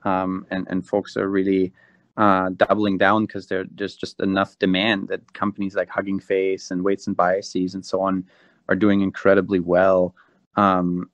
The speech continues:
because they're making it more convenient,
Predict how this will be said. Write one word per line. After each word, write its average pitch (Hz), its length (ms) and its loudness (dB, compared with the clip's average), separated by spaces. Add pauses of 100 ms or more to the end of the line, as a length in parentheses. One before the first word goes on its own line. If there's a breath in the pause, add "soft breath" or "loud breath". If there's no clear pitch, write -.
(140)
because 98 600 -2
they're 90 240 2 (100)
making 101 480 0
it 90 100 -2
more 101 200 4
convenient, 98 760 2